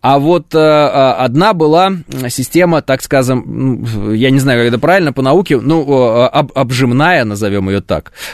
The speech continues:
То есть сфера и вокруг заряды по сфере расположенные, которые, э, одномоментно детонируют. И, э, вот это вот процесс, да, м,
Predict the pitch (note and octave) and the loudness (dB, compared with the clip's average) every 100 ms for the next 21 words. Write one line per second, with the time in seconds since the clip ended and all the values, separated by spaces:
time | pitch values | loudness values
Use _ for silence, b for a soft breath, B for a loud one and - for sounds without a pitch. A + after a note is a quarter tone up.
0 | B C3 B2 - - - - G#3+ C#4 C4+ | B 2 2 0 -10 -10 -2 2 4 2
1 | B3+ - E3+ F#3+ F#3+ F3+ D3 D#3+ - G3 | 0 -2 -4 0 0 0 0 0 0 0
2 | C3 B2 C3+ C3+ F#3+ A3 C4+ A3 G3 G3 | 0 0 2 4 2 0 -4 -6 0 2
3 | F#3+ - G3 F#3 F#3 F3 - E3+ E3+ E3 | 0 -2 2 2 2 -2 2 2 2 2
4 | D#3+ D3 C#3+ C#3+ D#3 C3+ B2 A2+ C3+ B2 | 0 0 -2 0 2 4 2 2 2 2
5 | A#2+ C3+ D3 D3+ D3 D3 A2+ A2 A2 C3 | 2 2 2 2 2 0 -2 -4 -2 -2
6 | C3+ B2+ G3+ B3 B3 A#3 B B B B | 0 2 2 2 0 -2 B B B B
7 | B B _ E3 G3+ A3+ A3 G3+ D3 D3 | B B _ -2 2 4 4 2 0 2
8 | C#3+ C#3 C3+ B2+ A#2+ D3 D3+ C3+ B2+ B2 | 2 4 4 2 0 0 0 -2 -2 -2
9 | - C3+ - D#3+ A2 A2 D#3 E3 - - | 0 -2 0 -2 0 0 0 0 -6 -12
10 | - G#2 | -12 -10